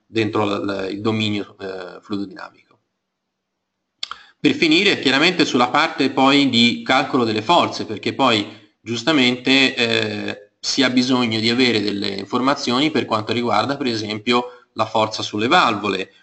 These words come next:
o i carichi dovuti, eh, al vento, per esempio, su ponti, su palazzi, su strutture, oppure ancora fare quella che chiamiamo cosimulazione, quindi trasferire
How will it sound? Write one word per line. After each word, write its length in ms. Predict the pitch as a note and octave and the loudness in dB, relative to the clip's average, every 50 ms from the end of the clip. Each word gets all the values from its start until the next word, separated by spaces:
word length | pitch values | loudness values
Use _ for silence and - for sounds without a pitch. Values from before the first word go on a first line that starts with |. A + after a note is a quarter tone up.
| _ _ | _ _
o 120 | - A2 | -2 -2
i 80 | A#2 A#2 | -2 0
carichi 460 | A2+ C3 C3 C3 C3+ C3+ C3 C3 B2+ | 0 2 2 4 4 2 2 2 0
dovuti, 640 | A#2 A#2 G#2+ A2 A2+ A#2 A2+ - A#2 A2+ A2+ A2 G#2+ | 0 0 0 -2 -2 -4 -4 -2 -2 -2 -2 -2 -4
eh, 400 | - A2+ G#2+ G#2 G#2 G2+ G2+ G2+ | -4 -4 -4 -4 -4 -6 -6 -8
al 260 | G2 G2 G#2 A2 A2 | -6 -4 -4 -4 -2
vento, 460 | G#2+ A#2 A#2+ A#2 A#2+ A2+ A#2 - A2+ | 0 0 0 0 0 -4 -4 -6 -6
per 100 | A2 A2+ | -4 -2
esempio, 380 | G#2+ G#2+ G#2+ G#2+ A2 G#2+ G#2 G2+ | -2 -2 -2 -2 -4 -6 -8 -10
su 180 | - - G#2 - | -10 -10 -12 -6
ponti, 400 | - C3 C#3 C#3 B2+ C3 - G2 | -4 -2 0 0 -2 -4 -6 -10
su 160 | - G#2+ F#2+ | -10 -8 -4
palazzi, 560 | - G#2+ A2 B2 C3 C3 C3 - - - G2+ | -2 0 2 2 2 0 -2 -4 -8 -8 -8
su 160 | - - - | -8 -8 -10
strutture, 640 | G2+ - - A2 A2+ _ D#3 D#3+ D3 A#2 E2 - - _ _ _ _ _ _ _ _ _ _ _ _ | -14 -18 -18 -20 -6 _ 2 2 2 2 0 -4 -12 _ _ _ _ _ _ _ _ _ _ _ _
oppure 400 | _ B2 A#2+ - - B2+ C#3+ D3 | _ -4 -4 -2 0 2 4 4
ancora 840 | C3 B2+ B2 - - C3+ C3 C#3 D3 D3 D3+ D3 - - - - - _ | 4 2 0 0 2 4 4 4 4 2 2 0 -2 -8 -14 -20 -20 _
fare 480 | _ _ - - C3+ C3 C#3+ D3 D3+ C#3+ | _ _ 0 2 4 4 4 4 2 2
quella 300 | D3 C#3+ C3 C3 C3+ C3 | 2 2 2 4 2 2
che 100 | B2+ B2 | 0 -4
chiamiamo 540 | - - C#3 C3+ C3 B2 B2+ C3 B2+ A#2 - | -2 -2 0 2 2 2 4 2 2 0 0
cosimulazione, 1000 | - D3 C3 B2 - - B2+ B2 B2 A#2+ A#2+ A#2 - - E3 D#3+ C#3 A#2 G#2+ | 2 2 2 2 0 -2 -2 0 0 0 -2 -2 0 2 2 4 4 4 2
quindi 460 | A2 B2+ C3 B2+ B2 A#2+ A2 A2+ G#2+ A2+ | 2 2 2 2 2 0 0 -2 -2 -2
trasferire 840 | - A#2+ A#2 - - B2 A#2+ C3 D3 C#3+ C3+ A2+ G#2 G2+ - - | -4 -4 -4 -2 0 2 4 6 6 6 6 6 4 0 -2 -6